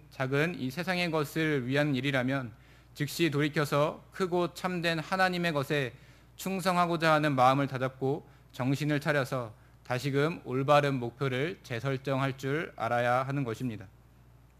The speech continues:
그렇게 하나님의 뜻에 부합한 계획과 행동을 세우고 또 세상의 것을 활용하여 하나님께서 기쁘게 여기실 일을 할 때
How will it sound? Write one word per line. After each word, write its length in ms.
그렇게 280
하나님의 480
뜻에 420
부합한 600
계획과 580
행동을 440
세우고 560
또 100
세상의 440
것을 320
활용하여 600
하나님께서 800
기쁘게 500
여기실 340
일을 200
할 160
때 460